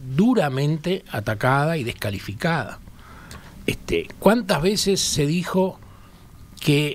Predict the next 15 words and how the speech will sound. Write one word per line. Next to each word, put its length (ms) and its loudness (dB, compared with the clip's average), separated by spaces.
eh, 320 0
la 140 2
asistencia 680 4
que 120 -4
se 160 0
daba 400 2
a 100 -4
través 360 0
de 80 -2
los 100 -2
planes 280 0
sociales 720 0
y 60 -2
del 160 0
mides 480 0